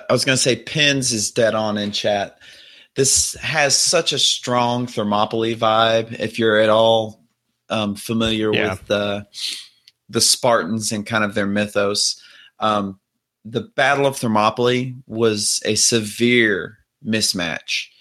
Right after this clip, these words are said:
Speaker 1: but the Spartans laid out to make it a war of attrition. And for every Spartan <laughs> life that was lost, they made it to where, you know, it was a hundred, a hundred Persian lives were lost, and they were caught in this bottleneck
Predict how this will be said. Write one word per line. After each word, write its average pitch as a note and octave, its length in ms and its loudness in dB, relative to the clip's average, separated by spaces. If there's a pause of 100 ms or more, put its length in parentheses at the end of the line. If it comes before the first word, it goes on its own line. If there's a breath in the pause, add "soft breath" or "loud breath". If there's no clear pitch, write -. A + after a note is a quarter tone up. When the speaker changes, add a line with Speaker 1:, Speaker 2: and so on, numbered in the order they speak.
(420 soft breath)
Speaker 1:
but A#2 400 2
the G#2 100 -6
Spartans B2+ 640 0
laid A2+ 220 2
out A2 200 0
to A2 100 -8
make G#2+ 240 -4
it A2 160 -6
a G2+ 80 -2
war G#2+ 280 2
of G#2 120 -4
attrition. G2 640 0 (520 soft breath)
And A2 340 0
for G#2 260 -2
every G#2+ 420 0 (300)
Spartan A#2+ 540 2
<laughs> - 0 -
life A2 280 0
that - 140 -10
was A2+ 160 -6
lost, A#2 640 0
they A#2 140 2
made A2 200 2
it A#2+ 160 -2
to B2 80 -8
where, G#2+ 540 -2
you A#2 100 -6
know, A2 180 0
it A#2 120 2
was A2+ 320 -2
a G#2+ 80 0
hundred, A2+ 560 -2 (680)
a G#2+ 100 -2
hundred A2+ 380 -2
Persian D3 460 0
lives G2+ 300 -4
were G2 60 -8
lost, G2 300 -4
and G#2+ 140 -2
they A2 60 2
were G#2 100 0
caught A#2+ 300 0
in A#2 60 -6
this A2+ 220 -6
bottleneck B2 760 -2